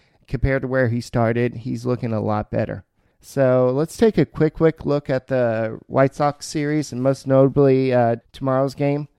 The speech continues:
Peacock, it will be getting start. He did switch. Wade Miley's supposed to get that start,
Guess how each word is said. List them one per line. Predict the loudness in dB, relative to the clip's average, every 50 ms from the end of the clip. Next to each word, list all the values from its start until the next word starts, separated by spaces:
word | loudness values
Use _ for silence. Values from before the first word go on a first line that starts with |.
| _ -10
Peacock, | -6 -6 -6 -4 -2 -2 -2 -2 -4 -6
it | -8 -4 -4 -4 -4 -2
will | -2 -2 -2 -2
be | -4 -6 -10 -6
getting | -4 -4 -4 -4 -4 -8
start. | -8 -4 -2 -2 -2 -2 -4 -8
He | -10 -8
did | -4 -4 -4 -4 -6
switch. | -10 -12 -4 -2 -2 -2 -2 _ _
Wade | -4 -2 -2 0
Miley's | 0 0 0 0 0 0 0 -2 -2
supposed | 0 -2 -2 -2 -2
to | -6 -6
get | -6 -4 -4 -2
that | -2 -2 -2 -4
start, | -4 0 2 2 2 0